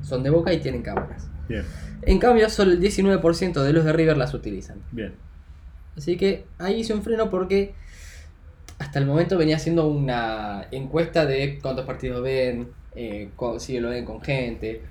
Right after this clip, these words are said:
Speaker 1: Cua-, eh, después había, no sé, uno que no era muy importante, que, no sé,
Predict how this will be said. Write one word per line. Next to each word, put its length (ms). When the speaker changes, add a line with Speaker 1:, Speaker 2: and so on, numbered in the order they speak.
Speaker 1:
Cua-, 220
eh, 460
después 440
había, 300
no 100
sé, 360
uno 180
que 80
no 80
era 140
muy 160
importante, 520
que, 140
no 120
sé, 180